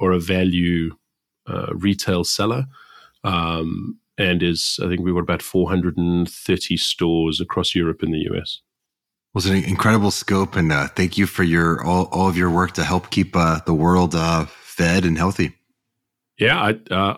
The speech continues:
Speaker 1: I wish I could take some credit. I've worked in a factory before, so I've done some of the work, but the real work comes from the men and women that actually do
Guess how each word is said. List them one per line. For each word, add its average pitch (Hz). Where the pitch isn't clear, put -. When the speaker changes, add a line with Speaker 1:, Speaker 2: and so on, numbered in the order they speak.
Speaker 1:
I 104
wish 104
I 107
could -
take 110
some 104
credit. -
I've 107
worked 127
in 127
a 113
factory 123
before, 127
so 117
I've 101
done 110
some 123
of 131
the 151
work, 220
but -
the 110
real 107
work 92
comes 92
from 90
the 87
men 104
and 90
women 92
that 87
actually 87
do 80